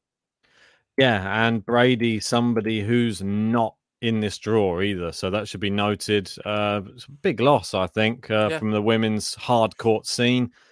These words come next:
Speaker 1: She's been playing so well these past, uh, past couple of years. Uh, I think that's a, that's a big loss because she can sometimes upset some of the big guns in, in the draw,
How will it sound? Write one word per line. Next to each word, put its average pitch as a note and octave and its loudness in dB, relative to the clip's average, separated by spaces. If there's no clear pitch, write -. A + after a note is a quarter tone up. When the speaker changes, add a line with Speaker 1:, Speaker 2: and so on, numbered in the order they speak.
Speaker 1:
She's A2+ -8
been A2+ -4
playing A#2 -2
so A2+ 2
well A2+ 4
these G#2+ -2
past, A2+ -2
uh, A2+ -2
past A2+ -6
couple A2 -4
of G#2 -2
years. A2+ 0
Uh, A2 -4
I A#2 -4
think A#2 -4
that's A2+ -4
a, A#2 0
that's A2+ -4
a A#2 -2
big G#2+ -2
loss A2+ 0
because A2 -2
she C3+ -4
can A#2+ 0
sometimes A#2 0
upset - -2
some A2 -4
of G#2+ -2
the G#2 0
big G2+ -2
guns G2 -2
in, G#2 -2
in G#2 -2
the G2+ -2
draw, G#2 2